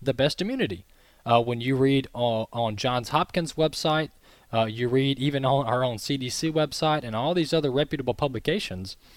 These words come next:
uh, they all say that natural immunity is the best immunity when it comes to this covid nineteen virus. Well, um, this could put people, uh, getting,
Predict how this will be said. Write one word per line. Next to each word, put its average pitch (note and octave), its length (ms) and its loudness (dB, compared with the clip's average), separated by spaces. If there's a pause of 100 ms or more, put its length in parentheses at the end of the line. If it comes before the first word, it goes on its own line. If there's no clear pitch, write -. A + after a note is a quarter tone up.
(240)
uh, B2 140 4
they B2+ 200 2
all C3+ 200 4
say A#2 300 -2
that A2 160 -8
natural C3 440 -2
immunity A2 460 -2
is C3 160 -2
the D3 120 0
best B2 340 -2
immunity E3+ 500 -4 (400)
when C3+ 220 -2
it - 120 -8
comes A#2 500 -6 (100)
to C3 100 -4
this A2+ 220 -4
covid A2+ 300 -4
nineteen A2+ 420 -4
virus. F#2+ 480 -8 (680)
Well, B2 280 8 (460)
um, A#2+ 260 2 (220)
this F#3+ 240 6
could G3+ 260 4
put - 300 2
people, A#2 600 -4 (720)
uh, C3+ 280 2
getting, D#3+ 460 0